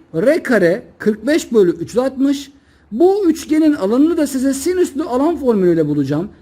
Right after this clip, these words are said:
Bir bölü iki çarpı dört çarpı dört çarpı sinüs kırk beş yazardık hatırlarsanız. O da kök iki bölü iki. Arkadaşlarım bu sekiz katı oluyor. On altıyı sekize böldüm. İki pi yapar.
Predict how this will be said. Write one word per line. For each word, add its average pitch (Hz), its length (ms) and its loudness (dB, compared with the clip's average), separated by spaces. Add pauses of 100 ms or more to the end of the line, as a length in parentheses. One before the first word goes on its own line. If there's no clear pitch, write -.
(100)
Bir 262 220 -2
bölü 294 180 0
iki 349 160 0
çarpı 285 500 -2
dört 285 380 0
çarpı 226 540 -4 (140)
dört 185 300 2 (400)
çarpı 277 420 -2
sinüs 320 380 -2
kırk 294 240 -4
beş 339 240 -2
yazardık 165 500 0
hatırlarsanız. 165 720 -2
O 180 80 -4
da 165 120 -4
kök 143 160 -6
iki 233 180 -6
bölü 285 200 0
iki. 269 300 -4 (600)
Arkadaşlarım 277 600 2
bu 233 60 0
sekiz 220 360 -2
katı 170 240 -4
oluyor. 160 240 0
On 269 120 4
altıyı 165 360 -2
sekize 147 360 -4
böldüm. 131 500 -2
İki 143 240 -4
pi 285 80 2
yapar. 277 420 2